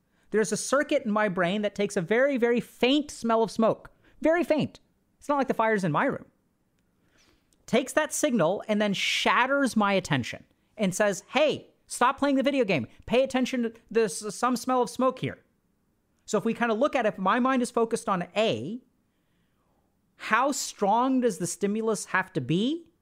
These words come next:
to break that attention? So in a neurotypical person, that stimulus is small. So if you're, like, sitting at home and, like, someone is yelling outside, like, "Oh, you can't focus because you can't drown out that noise," right? So here's the thing. If you have a chi-, if you have a child with A D H D,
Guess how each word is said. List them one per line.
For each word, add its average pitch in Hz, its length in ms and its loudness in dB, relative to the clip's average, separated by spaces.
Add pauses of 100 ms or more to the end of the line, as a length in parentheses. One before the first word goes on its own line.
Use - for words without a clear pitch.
(220)
to 196 100 0
break 180 420 -2
that 147 180 0
attention? - 420 -12 (920)
So 220 100 0
in 208 80 2
a 190 60 0
neurotypical 240 640 2
person, 208 320 -2
that 185 240 -2
stimulus 165 460 -4
is 185 120 -8
small. 156 400 -2 (200)
So 185 100 -2
if 165 80 -4
you're, 196 100 0
like, 190 220 -2
sitting 220 260 -2
at 214 100 -4
home 185 420 -2 (280)
and, 165 140 -4
like, 156 160 0
someone 185 260 -4
is 156 100 -4
yelling 180 380 0
outside, 160 540 0
like, 143 160 -4
"Oh, 143 100 -2
you 160 160 -2
can't 185 260 -6
focus 175 360 -2
because 143 240 -8
you 143 80 -8
can't 170 280 -10
drown 156 380 0
out 139 220 0
that 127 200 -2
noise," 117 420 -6
right? 113 260 -10 (720)
So - 120 -4
here's 233 220 2
the 240 60 0
thing. 165 280 -2
If 226 200 -2
you 285 100 0
have 269 100 -2
a 226 40 -4
chi-, - 180 -8
if 202 400 -8
you 262 60 0
have 240 80 0
a 208 40 -2
child 214 240 0
with 180 160 -4
A 185 80 0
D 180 80 0
H 170 180 -2
D, 175 360 -4